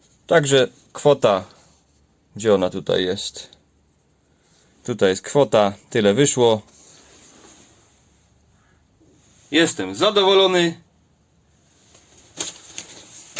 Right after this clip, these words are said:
I co mogę powiedzieć? Kto nie subskrybuje mojego kanału, tam na dole czerwony napis plus dzwoneczek,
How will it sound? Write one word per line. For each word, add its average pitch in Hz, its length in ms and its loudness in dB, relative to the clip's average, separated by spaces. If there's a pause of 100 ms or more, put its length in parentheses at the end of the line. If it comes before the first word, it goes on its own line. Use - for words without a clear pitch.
(1000)
I 160 80 -10
co 202 120 2
mogę 160 220 4
powiedzieć? 98 580 -2 (2000)
Kto - 200 0
nie 196 140 2
subskrybuje 170 500 2
mojego 151 260 4
kanału, 143 560 2 (160)
tam 165 160 2
na 151 100 4
dole 131 460 2
czerwony 151 440 4
napis 127 420 0
plus 156 280 2
dzwoneczek, 139 680 2